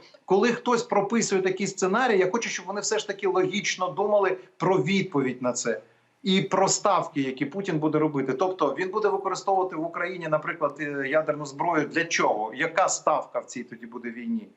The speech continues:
Ну, це ж зрозуміло, що це зовсім іншого рівня ставки, і це вже не питання України.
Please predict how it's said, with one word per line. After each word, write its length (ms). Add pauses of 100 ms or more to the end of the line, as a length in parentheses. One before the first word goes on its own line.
(460)
Ну, 120
це 160
ж 60
зрозуміло, 460
що 120
це 140
зовсім 340
іншого 340
рівня 260
ставки, 400
і 40
це 160
вже 180
не 140
питання 460
України. 540